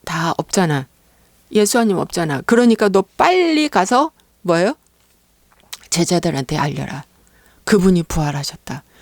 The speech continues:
오늘 우리도 어떻게 전해야 됩니까? 이 복음을 빨리 내 지인한테, 내 식구들한테 전해야 됩니다. 그분은 부활하셨다. 예. 그 여자들이 무서움과 큰 기쁨으로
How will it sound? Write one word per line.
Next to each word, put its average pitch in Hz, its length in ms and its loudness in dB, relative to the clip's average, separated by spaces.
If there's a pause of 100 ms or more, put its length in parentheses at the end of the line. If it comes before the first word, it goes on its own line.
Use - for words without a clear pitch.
(220)
오늘 214 280 4
우리도 190 520 2 (120)
어떻게 190 400 0
전해야 170 360 -4
됩니까? 139 500 -8 (300)
이 208 180 4
복음을 175 520 0
빨리 247 540 0
내 175 200 2
지인한테, 180 760 -2
내 180 200 4
식구들한테 190 800 -4
전해야 160 400 0
됩니다. 135 460 -6 (380)
그분은 196 600 4
부활하셨다. - 760 -8 (1300)
예. 139 260 0 (640)
그 226 160 2
여자들이 214 480 4
무서움과 202 560 4
큰 226 240 2
기쁨으로 185 500 2